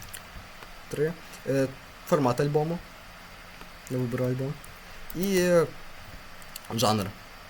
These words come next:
А, і вже ж ми маємо, можемо поставити обложку. Я поставлю C-Sharp. О. І ми додали новий альбом.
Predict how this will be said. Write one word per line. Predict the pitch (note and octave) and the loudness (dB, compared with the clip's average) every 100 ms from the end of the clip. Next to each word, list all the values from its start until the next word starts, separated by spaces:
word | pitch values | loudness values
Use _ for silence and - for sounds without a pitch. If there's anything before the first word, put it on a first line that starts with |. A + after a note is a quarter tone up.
| - - - - - - - - - - - - - - | -18 -16 -16 -16 -18 -18 -18 -16 -14 -14 -16 -16 -16 0
А, | D#3+ | 4
і | C#3+ | 6
вже | G3 E3+ B2+ C#3+ | 8 6 6 4
ж | C#3+ | 4
ми | |
маємо, | B2 B2+ B2 A2+ - - - - | 2 4 2 0 -10 -16 -16 -2
можемо | B2+ C3 | 0 2
поставити | G#2+ - C3+ B2+ B2 - A2 G#2 - - - - - | 2 0 6 6 6 4 4 2 0 -12 -18 -6 -2
обложку. | A2 F#2+ G2 D3 | 0 0 2 0
Я | |
поставлю | C#3 B2 G#2+ | 0 0 0
C-Sharp. | F#2 - F#2+ - F2 - - - - - - - - - - - - - | 0 -4 -4 -4 -6 -12 -16 -16 -16 -16 -16 -16 -16 -16 -14 -16 -16 -6
О. | G#2 G2 - - - - - - - - - - - - - - - - - | -4 -4 -8 -16 -16 -16 -16 -16 -16 -16 -18 -16 -16 -16 -18 -18 -18 -10 0
І | |
ми | E3 G#3 G3 G3 - - - - - - - - - - - - - - - - | 4 6 6 2 -10 -16 -18 -18 -18 -18 -18 -18 -18 -18 -16 -16 -18 -18 -18 -6
додали | B2+ A#2 C3 B2+ | 0 4 6 4
новий | A2 A2 | 4 2
альбом. | G2+ E2+ | 2 0